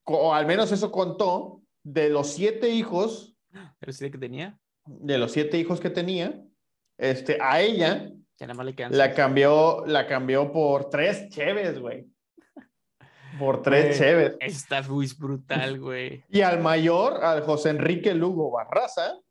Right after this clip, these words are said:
Speaker 1: lo tirotearon en la calle por ser pandillero a los veinticuatro años de edad.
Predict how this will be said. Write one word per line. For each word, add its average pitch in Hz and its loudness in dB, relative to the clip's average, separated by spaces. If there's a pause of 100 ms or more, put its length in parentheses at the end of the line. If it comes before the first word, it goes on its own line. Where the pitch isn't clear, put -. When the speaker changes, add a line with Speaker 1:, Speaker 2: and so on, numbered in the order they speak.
Speaker 1:
lo 175 2
tirotearon 190 -2
en 160 -2
la 135 -4
calle 170 -4
por 143 -8
ser 131 -6
pandillero 135 -2
a 139 -6
los 127 -14
veinticuatro 131 -6
años 135 -12
de 113 -12
edad. 107 -4